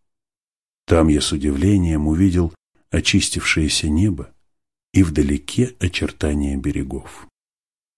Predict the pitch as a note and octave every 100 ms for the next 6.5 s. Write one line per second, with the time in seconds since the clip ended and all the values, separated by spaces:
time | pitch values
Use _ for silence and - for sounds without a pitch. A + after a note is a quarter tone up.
0 | _ _ _ _ _ _ _ _ _ _
1 | - F#2+ G#2 G#2 G2 E2 F#2 - - -
2 | D#2 C#2 D2+ - D2+ - E2 - D2+ C#2
3 | B1 - _ _ _ _ _ _ _ -
4 | E2+ G2 G2 F#2+ E2+ - G2 A#2+ A#2 A2+
5 | A#2+ A2 - G#2 G#2+ G#2+ F2 D2+ E2+ -
6 | C#2+ - - - -